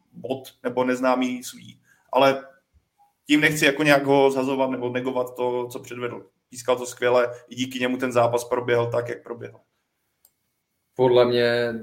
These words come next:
Speaker 2: super tak od komise rozhodčích. Řekl bych, že to nejlepší, co mohli v tuhle chvíli udělat, protože těch rozhodčích tady opravdu není na zbyt v Česku. Víme, jak to vypadá, víme, že většina z nich teprv,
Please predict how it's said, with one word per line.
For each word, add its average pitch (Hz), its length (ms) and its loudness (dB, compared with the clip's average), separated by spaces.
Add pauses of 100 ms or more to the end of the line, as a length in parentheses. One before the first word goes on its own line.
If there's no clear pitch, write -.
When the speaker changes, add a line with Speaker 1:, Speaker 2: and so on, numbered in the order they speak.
Speaker 2:
super - 500 2
tak 120 180 4
od 123 140 0
komise 117 400 -6
rozhodčích. 113 760 -8 (100)
Řekl 101 200 -8
bych, 107 140 -6
že 110 100 -4
to 113 100 -4
nejlepší, 110 460 -2
co 117 120 -6
mohli 110 240 -2
v 107 60 -8
tuhle 107 220 -6
chvíli 107 280 -8
udělat, 107 460 -2
protože 104 520 -4 (380)
těch 117 160 -4
rozhodčích 113 440 -4
tady 113 180 -2
opravdu 110 380 0
není 113 220 -2
na 110 120 -2
zbyt 113 380 -6
v - 80 -20
Česku. 117 560 -6 (400)
Víme, 110 240 -2
jak 110 160 -4
to 107 100 -12
vypadá, 113 460 2
víme, 107 260 -2
že 110 180 -2 (140)
většina 107 400 -4
z 107 60 -6
nich 110 140 -8
teprv, 107 340 -6